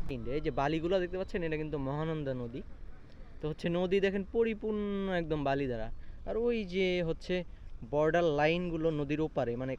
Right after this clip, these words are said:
কাঁটাতার। আর এই যে এই পাশ, এই নদীর পাড় ধরেই কিন্তু হচ্ছে, আহ, হচ্ছে তাদের, আহ, কি বলে, এ, পিলারগুলো দেওয়া আছে। Finally কিন্তু আমি চলে আসছি হচ্ছে হাঁটতে হাঁটতে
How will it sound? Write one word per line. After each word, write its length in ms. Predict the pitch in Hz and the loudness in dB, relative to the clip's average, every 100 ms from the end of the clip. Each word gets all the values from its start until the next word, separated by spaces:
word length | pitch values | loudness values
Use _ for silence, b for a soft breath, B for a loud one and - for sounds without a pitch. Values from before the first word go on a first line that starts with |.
| - | -2
কাঁটাতার। 440 | 143 160 127 120 - B B B | 0 0 -2 -2 -4 B B B
আর 120 | - 156 | 0 2
এই 80 | |
যে 140 | 170 196 - - | 4 2 -2 4
এই 180 | 233 247 | 4 4
পাশ, 360 | 233 226 - - | 2 2 2 -2
এই 120 | 180 | 0
নদীর 300 | 180 185 208 | 2 0 0
পাড় 240 | - 196 196 | 2 4 4
ধরেই 280 | 185 220 220 | 4 6 6
কিন্তু 340 | 214 208 233 | 4 2 2
হচ্ছে, 420 | 214 - - 165 | 2 2 2 2
আহ, 1000 | 156 - - - - 127 127 127 127 131 | 2 -6 -10 -12 -8 -6 -4 -2 -2 -4
হচ্ছে 220 | 131 - 147 | -6 -4 -2
তাদের, 340 | 143 143 151 | 0 2 0
আহ, 720 | 139 131 - - 135 131 127 - | 0 -6 -8 -6 -2 0 -2 0
কি 60 | |
বলে, 280 | 156 160 131 117 - - - - | 2 4 4 0 -4 -6 -6 -4
এ, 60 | 135 | -2
পিলারগুলো 560 | 180 175 190 180 170 160 | 0 2 2 2 2 4
দেওয়া 320 | 139 139 123 | 4 2 2
আছে। 340 | 127 - 170 311 - - - - - - - | -2 0 -2 -2 -10 -10 -10 2 2 2 0
Finally 420 | 139 165 190 196 | 2 2 2 4
কিন্তু 240 | 190 190 190 | 4 4 4
আমি 220 | 185 185 | 4 4
চলে 280 | - 180 185 | 2 4 4
আসছি 240 | 185 - | 4 2
হচ্ছে 360 | 175 - 196 208 | -2 0 2 4
হাঁটতে 360 | 185 165 - | 4 2 0
হাঁটতে 380 | 165 151 - 202 | -2 -2 -2 -2